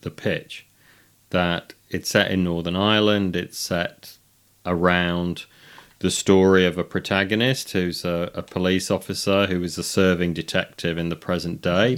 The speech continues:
but whose career stretches back into the past when the role of policing was, was somewhat different because of the, the social conflict that was going on, um, within the communities.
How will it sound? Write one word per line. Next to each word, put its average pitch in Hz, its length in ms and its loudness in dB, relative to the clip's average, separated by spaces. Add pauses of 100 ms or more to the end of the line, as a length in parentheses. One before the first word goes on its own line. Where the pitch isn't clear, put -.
but 85 180 -2
whose 85 200 -4
career 90 340 -2
stretches - 580 -4
back 85 300 -4
into 85 220 -6
the 80 100 -8
past - 520 -6 (500)
when 90 600 2
the 90 80 0
role 87 360 2
of 80 140 -8
policing 85 680 -2
was, 82 280 -6
was 87 160 -8
somewhat 85 440 -4
different 78 520 -2
because - 380 -4
of 78 140 -10
the, 82 320 -4
the 90 180 -6
social 82 400 -4
conflict 80 600 -6
that 82 120 -6
was 80 160 -8
going 82 380 -2
on, 80 260 -4 (600)
um, 80 460 -2
within 87 320 0
the 80 100 -2
communities. 92 840 0